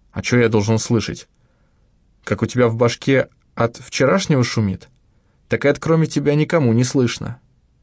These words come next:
«Да нет». Серёга опасливо уставился на ящик.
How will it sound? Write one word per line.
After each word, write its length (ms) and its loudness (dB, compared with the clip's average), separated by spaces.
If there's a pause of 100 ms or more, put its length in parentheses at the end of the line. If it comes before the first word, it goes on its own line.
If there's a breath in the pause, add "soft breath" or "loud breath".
(160)
«Да 160 0
нет». 560 0 (400)
Серёга 440 0
опасливо 440 -2
уставился 580 -2
на 60 -2
ящик. 500 -4